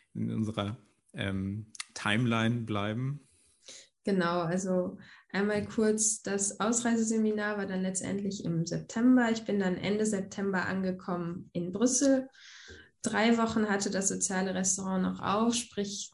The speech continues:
Speaker 2: der Stichtag war der fünfzehnte Oktober letzten Jahres, wo es in den Lockdown ging.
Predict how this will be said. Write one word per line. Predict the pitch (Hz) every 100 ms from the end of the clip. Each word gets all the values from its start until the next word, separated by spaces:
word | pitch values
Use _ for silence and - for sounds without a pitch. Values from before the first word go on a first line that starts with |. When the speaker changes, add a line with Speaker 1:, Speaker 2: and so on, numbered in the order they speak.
| -
Speaker 2:
der | - 196
Stichtag | 185 - 214 - 190 196
war | 185
der | 180
fünfzehnte | 196 208 214 196 196 -
Oktober | - - 214 226 247 240 -
letzten | 208 208 - 214
Jahres, | 202 202 208 214 214 -
wo | 190
es | 196
in | - 190
den | 185
Lockdown | 180 190 - 202 202
ging. | 214 214 220 220